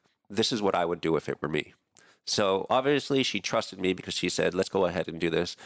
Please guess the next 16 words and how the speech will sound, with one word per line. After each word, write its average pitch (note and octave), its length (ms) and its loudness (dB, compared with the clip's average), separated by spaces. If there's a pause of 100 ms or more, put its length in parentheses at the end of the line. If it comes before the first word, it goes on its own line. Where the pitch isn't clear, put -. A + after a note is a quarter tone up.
(200)
So F#2+ 140 0
what C3 140 2
I D3 100 2
did G#2 420 2
was F#2 460 2 (320)
I F#2 80 0
take - 240 -4
a C3+ 60 -2
three C#3 240 -2
D C#3+ 160 2
x-ray. D#2+ 400 0
It's E2+ 100 -2
called G2+ 200 -2
a - 20 0
cone E2 340 -2
beam. E2 300 0